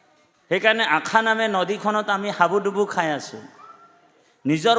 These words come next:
কৰ্মৰ ওপৰত বিশ্বাস ৰাখি, ভগৱন্তৰ প্ৰতি প্ৰেম, অনুৰাগ,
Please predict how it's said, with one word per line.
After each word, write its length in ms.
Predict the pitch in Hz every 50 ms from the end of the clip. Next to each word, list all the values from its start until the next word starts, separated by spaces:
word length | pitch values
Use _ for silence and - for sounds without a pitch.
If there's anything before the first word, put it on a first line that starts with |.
| - -
কৰ্মৰ 340 | 175 165 165 170 208 220 233
ওপৰত 320 | 226 220 220 220 208 208 175
বিশ্বাস 380 | 160 165 175 175 - - 196 190 190
ৰাখি, 340 | 180 180 180 - 170 165 156 - - - _ _ _ _ _ _ _ _ _ _ _ _ -
ভগৱন্তৰ 640 | 110 127 143 160 180 196 202 208 208 202 208 208 202
প্ৰতি 240 | 196 196 190 190 190 165 -
প্ৰেম, 240 | - 165 175 190 202 196 175 - -
অনুৰাগ, 380 | - 147 151 175 185 185 185